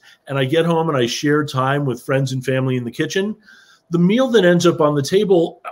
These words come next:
whether it's good or not, doesn't matter at that point, 'cause I've had all of this joy. If I, I, you know, if I just swing by the grocery store and throw a few things in a bag, the food better taste good, because that's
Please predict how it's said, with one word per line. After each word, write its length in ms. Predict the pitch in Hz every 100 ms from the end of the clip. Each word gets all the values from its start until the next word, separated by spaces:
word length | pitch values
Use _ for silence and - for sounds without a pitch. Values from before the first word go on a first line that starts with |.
| -
whether 260 | 226 254 285
it's 120 | -
good 180 | - 185
or 60 | 180
not, 260 | 160 175
doesn't 240 | 170 151 147
matter 240 | 185 208
at 80 | 156
that 200 | 139 -
point, 220 | 139 139
'cause 140 | 151 151
I've 100 | 143
had 320 | - 220 214
all 260 | 151 147
of 100 | 139
this 180 | 127 120
joy. 400 | - 156 139 - _ _ _ - 139 135 -
If 240 | 175 -
I, 480 | 185 175 190 196 202 - - -
I, 220 | - - 240
you 160 | 220
know, 140 | 151 120
if 120 | 120
I 80 | 165
just 160 | 160 -
swing 200 | 185 170
by 120 | 139
the 80 | 127
grocery 340 | 190 202 190
store 240 | - 151
and 80 | 139
throw 160 | 143 143
a 20 |
few 180 | 143 139
things 240 | 147 135
in 80 | 127
a 40 |
bag, 520 | 120 185 180 143 131 - _ _ _ _ -
the 80 | 147
food 240 | 285 311
better 220 | 269 180
taste 400 | 151 214 247 -
good, 320 | 139 113 113 -
because 440 | 160 143 175 147 -
that's 440 | 156 196 - -